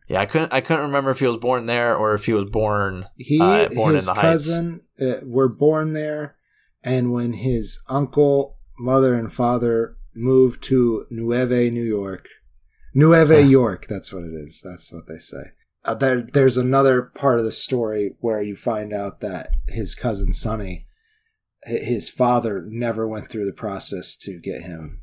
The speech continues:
Speaker 2: fully
Speaker 1: Right.
Speaker 2: documented. So he is, ki-, he has to kinda lie low. Uh, but it, it, it, that becomes a major part of the story for Uznavi
Speaker 1: Yeah.
Speaker 2: as well.
Speaker 1: I did really enjoy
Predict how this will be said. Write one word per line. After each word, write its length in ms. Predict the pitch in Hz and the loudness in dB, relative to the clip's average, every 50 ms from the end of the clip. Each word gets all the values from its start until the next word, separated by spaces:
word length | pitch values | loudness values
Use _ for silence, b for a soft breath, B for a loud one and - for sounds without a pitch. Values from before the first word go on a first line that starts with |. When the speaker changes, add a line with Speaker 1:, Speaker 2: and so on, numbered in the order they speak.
| - - | -16 -10
Speaker 2:
fully 200 | - 110 - 92 | -8 -4 -2 -2
Speaker 1:
Right. 120 | 90 85 | -2 -2
Speaker 2:
documented. 640 | 85 80 78 - - - 71 71 - - - - - - - - _ _ _ _ _ _ _ _ _ | -4 -6 -8 -10 -16 -18 -18 -16 -16 -16 -18 -18 -20 -20 -20 -20 _ _ _ _ _ _ _ _ _
So 340 | - - - 123 113 101 101 | -4 -4 -2 -2 -2 -4 -4
he 340 | 90 110 107 104 104 95 85 - | -6 -8 -8 -6 -8 -8 -10 -10
is, 580 | 98 95 90 82 78 - - - - - - _ - - - - - - - - - - | -12 -14 -14 -14 -12 -10 -8 -8 -8 -8 -10 _ -20 -20 -20 -18 -18 -20 -20 -18 -20 -18
ki-, 300 | - - - 123 - - | -16 -12 -10 -8 -4 -4
he 140 | - 117 117 | 0 0 0
has 340 | 110 120 117 113 113 - - | 0 0 -2 -2 -2 -4 -2
to 180 | - 117 104 98 - - | -2 -2 -2 -4 -6 -10
kinda 280 | - 107 107 104 110 107 | -14 -12 -10 -8 -6 -4
lie 240 | 107 104 110 113 | -2 -2 0 0
low. 480 | 110 107 120 127 139 113 73 - - - - - | 0 2 2 2 2 2 0 -4 -8 -10 -8 -6
Uh, 200 | 113 117 113 120 | -4 -4 -4 -2
but 360 | 120 135 127 117 110 - - B B B B B B B | 2 2 2 2 2 -2 -4 B B B B B B B
it, 180 | - 135 135 - | 4 4 4 4
it, 240 | - 143 135 113 131 139 | 6 2 2 4 4 2
it, 100 | 135 117 | 2 4
that 220 | 143 143 151 143 | 4 2 2 4
becomes 320 | 147 139 - 151 143 139 127 | 2 0 0 2 2 2 2
a 60 | 123 | 2
major 280 | 127 123 123 113 117 107 | 2 2 0 -2 -2 -4
part 220 | - 123 117 110 | -2 -2 -2 -2
of 60 | 107 104 | -2 -4
the 60 | 101 | -6
story 400 | - - - 120 113 107 101 95 | -6 -6 -4 -4 -4 -4 -4 -8
for 400 | - - 113 104 98 92 95 - - - - - - - - | -8 -8 -8 -6 -6 -6 -6 -10 -14 -20 -20 -20 -20 -16 -12
Uznavi 640 | - 104 98 101 107 101 95 98 92 - - - - - | -12 -10 -10 -10 -10 -12 -10 -10 -10 -8 -4 -2 -2 0
Speaker 1:
Yeah. 160 | - 113 95 73 | 0 0 -2 -2
Speaker 2:
as 140 | - - | -4 -6
well. 400 | 92 87 80 78 73 71 - - - | -8 -10 -10 -10 -10 -12 -14 -12 -4
Speaker 1:
I 120 | - 120 123 | -2 0 0
did 260 | 120 110 131 131 120 | 0 0 0 0 0
really 460 | 117 113 117 120 120 120 117 113 107 | -4 -4 0 2 2 4 4 4 2
enjoy 880 | 107 107 101 101 107 107 104 101 101 98 98 95 92 92 87 92 92 | 2 0 -4 -2 0 0 2 2 2 2 0 -2 -2 -2 -4 -6 -6